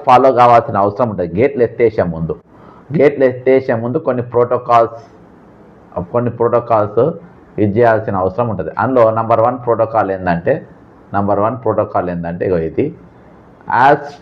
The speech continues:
a-, as part of the safety protocol, sirens were sounded near the reservoir before the gates was opened to alert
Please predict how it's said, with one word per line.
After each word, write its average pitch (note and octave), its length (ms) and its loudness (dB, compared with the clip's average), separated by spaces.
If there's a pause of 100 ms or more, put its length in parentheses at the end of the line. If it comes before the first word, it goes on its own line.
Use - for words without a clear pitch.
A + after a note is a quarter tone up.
(400)
a-, - 360 0 (720)
as - 60 2
part C3+ 420 4
of C3+ 200 6
the A#2+ 80 -2 (120)
safety B2 260 2 (120)
protocol, G2 400 -2 (600)
sirens D3 640 4
were C3 160 6 (140)
sounded B2+ 500 2
near A#2 160 4 (100)
the A2+ 140 6
reservoir A#2 460 4 (160)
before A#2+ 260 4
the G2 260 -2
gates A2 260 2
was A2 220 2 (100)
opened G#2 460 0 (760)
to A#2 120 2 (120)
alert C3 320 6